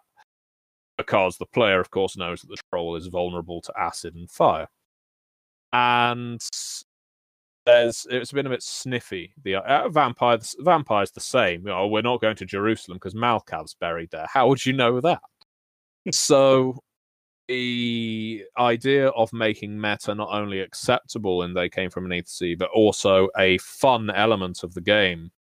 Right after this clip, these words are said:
has, I think, really grabbed people. And cinematics are probably the peak of the way meta is played with in,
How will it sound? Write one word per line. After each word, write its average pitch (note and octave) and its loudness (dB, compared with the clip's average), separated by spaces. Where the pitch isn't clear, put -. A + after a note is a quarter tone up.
has, G2 -10
I F#2+ -2
think, F#2+ -10
really F#2+ -4
grabbed G#2 0
people. F#2 -6
And F2+ -12
cinematics A2+ 0
are - -6
probably B2+ -2
the F#2+ -4
peak - -4
of F#2+ 0
the F#2+ -12
way F#2 0
meta G2 -4
is E2+ -14
played F#2 0
with D#2 -12
in, D#2+ -2